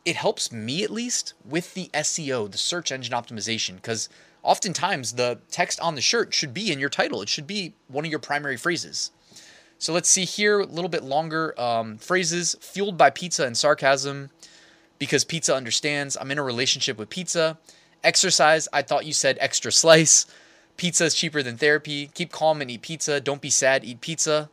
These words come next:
Life happens, pizza helps. Pizza's always the answer. Trust me, you need pizza. I think it did pretty good. Up next is the A I art feed.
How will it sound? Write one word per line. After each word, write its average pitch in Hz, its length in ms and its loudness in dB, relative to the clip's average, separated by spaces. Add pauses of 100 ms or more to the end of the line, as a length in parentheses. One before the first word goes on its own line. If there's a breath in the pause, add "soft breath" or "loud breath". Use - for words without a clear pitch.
Life 135 260 2
happens, 139 440 0
pizza 113 300 -4
helps. 139 440 0 (320 soft breath)
Pizza's 151 280 -2
always 127 240 0
the 113 160 -6
answer. 143 460 -2
Trust - 280 0
me, 139 100 -8
you 117 200 -8
need 107 180 -6
pizza. 92 380 -10 (240 soft breath)
I 160 60 0
think 214 180 -4
it 165 60 -4
did 131 160 -6
pretty 123 180 -6
good. 98 220 -8 (500)
Up 226 160 4
next 208 420 0
is 170 140 -2
the 180 220 -4
A 175 180 2
I 220 240 2
art 147 240 4
feed. 98 380 -6